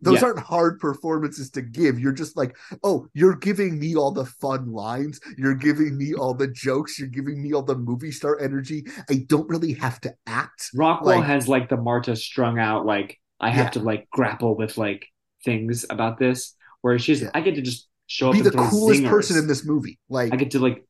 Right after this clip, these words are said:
Speaker 2: do bits
Speaker 1: Yeah.
Speaker 2: at a crime scene." It's
Speaker 1: Yeah,
Speaker 2: fun.
Speaker 1: it's,
Speaker 2: I don't
Speaker 1: it's a
Speaker 2: know.
Speaker 1: very easy thing of, like, why do you take that supporting role in that movie? Because it is a part to, that just makes you look like a rock star.
Speaker 2: It's
Speaker 1: And that's
Speaker 2: why
Speaker 1: not
Speaker 2: the
Speaker 1: to say
Speaker 2: movie's
Speaker 1: that she's
Speaker 2: good.
Speaker 1: not
Speaker 2: The
Speaker 1: good
Speaker 2: movie's
Speaker 1: at it.
Speaker 2: not great.
Speaker 1: Yeah, the movie's
Speaker 2: Yeah.
Speaker 1: good. It's a good movie.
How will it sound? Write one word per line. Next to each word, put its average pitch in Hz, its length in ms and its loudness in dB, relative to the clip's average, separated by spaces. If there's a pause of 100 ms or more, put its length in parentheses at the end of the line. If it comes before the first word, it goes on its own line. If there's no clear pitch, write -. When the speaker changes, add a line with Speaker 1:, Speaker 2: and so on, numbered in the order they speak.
(320)
Speaker 2:
do 135 160 2
bits 123 380 2
Speaker 1:
Yeah. 139 60 -6
Speaker 2:
at 110 40 -2
a 110 40 -4
crime 110 340 -4
scene." 101 340 -10
It's - 160 -20
Speaker 1:
Yeah, 175 140 0
Speaker 2:
fun. - 100 -10
Speaker 1:
it's, 180 220 2
Speaker 2:
I - 60 -4
don't 208 60 6
Speaker 1:
it's 202 100 -4
a 208 60 4
Speaker 2:
know. 190 60 -4
Speaker 1:
very 226 420 -2
easy 185 460 -6
thing 156 180 -2
of, 127 120 -6
like, 120 200 -4
why 131 200 2
do 151 80 -6
you 147 40 -8
take 143 200 -6
that 127 100 -2
supporting 123 360 -2
role 120 160 0
in 117 60 -2
that 113 160 -6
movie? 120 360 -4 (200)
Because 143 360 0
it 131 100 -2
is 120 80 -2
a 131 80 0
part 123 420 -4
to, 120 220 -6 (480)
that 117 120 -2 (300)
just 131 180 -4
makes 131 320 0
you 131 100 -2
look 117 200 -4
like 101 120 -8
a 98 60 -12
rock - 240 -16
star. - 260 -20 (220)
Speaker 2:
It's 156 80 4
Speaker 1:
And 139 80 0
that's 151 80 2
Speaker 2:
why 175 80 4
Speaker 1:
not 196 60 6
Speaker 2:
the 170 120 6
Speaker 1:
to 165 60 10
say 147 60 10
Speaker 2:
movie's 131 100 8
Speaker 1:
that 156 100 2
she's 117 120 2
Speaker 2:
good. 139 80 -4
Speaker 1:
not 135 100 2
Speaker 2:
The 131 60 0
Speaker 1:
good 156 60 8
Speaker 2:
movie's 151 160 6
Speaker 1:
at 131 120 0
it. - 20 -2
Speaker 2:
not 123 100 -4
great. - 260 -8 (560)
Speaker 1:
Yeah, 254 100 2
the 208 120 2
movie's 415 260 6
Speaker 2:
Yeah. - 80 -8
Speaker 1:
good. 359 240 4
It's 214 140 2
a 381 40 4
good 349 320 2
movie. 339 320 2